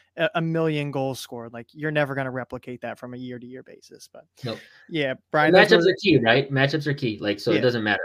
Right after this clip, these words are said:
Speaker 2: At the end of the day, matchups are key. So, like, beat out those things. It's just a matter of, like, not leaning on the bias of, like, "Well, Philly ha-, like, had so many clean sheets the year before,"
Speaker 1: Mm-hmm.
Speaker 2: things like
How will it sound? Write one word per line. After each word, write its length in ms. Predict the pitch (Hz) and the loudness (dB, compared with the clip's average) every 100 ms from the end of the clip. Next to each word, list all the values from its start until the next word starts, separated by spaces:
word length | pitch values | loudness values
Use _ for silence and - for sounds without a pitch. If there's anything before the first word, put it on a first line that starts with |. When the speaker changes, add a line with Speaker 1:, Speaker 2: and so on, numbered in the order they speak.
| - | -6
Speaker 2:
At 80 | 107 | -4
the 60 | |
end 80 | 113 | -2
of 40 | |
the 60 | 113 | 0
day, 160 | 107 101 | 0 0
matchups 440 | 104 110 120 110 | 0 0 -2 -2
are 80 | 107 | -6
key. 340 | - 101 101 | -4 -4 -4
So, 220 | 95 101 | -4 -4
like, 240 | 92 92 90 | -2 -4 -4
beat 160 | 101 | -2
out 320 | 98 95 92 _ | 0 -2 -4 _
those 220 | - 104 101 | -8 -6 -4
things. 200 | 101 107 | -4 -4
It's 140 | 110 | -4
just 140 | 117 | -2
a 40 | 110 | 0
matter 300 | 104 104 107 | 0 2 0
of, 80 | 107 | -2
like, 260 | 98 - _ _ | -8 -8 _ _
not 220 | 127 120 110 | -2 -2 0
leaning 260 | 120 120 | -2 0
on 80 | 110 | -2
the 60 | 104 | -2
bias 320 | 104 104 104 | -2 -2 -2
of, 80 | 107 | -4
like, 140 | 107 | -4
"Well, 140 | 127 113 | -6 -6
Philly 320 | - 139 123 | 0 2 2
ha-, 140 | 127 - | 0 -2
like, 240 | 120 110 | -2 -2
had 280 | - 117 110 | 2 2 2
so 120 | - | -4
many 200 | 113 107 | -6 -6
clean 200 | 104 101 | -6 -8
sheets 300 | 98 95 90 | -8 -10 -10
the 80 | - | -12
year 180 | 95 95 | -12 -12
before," 300 | 117 135 - | -14 -14 -14
Speaker 1:
Mm-hmm. 80 | 123 | -16
Speaker 2:
things 220 | 98 - | -20 -20
like 120 | - | -20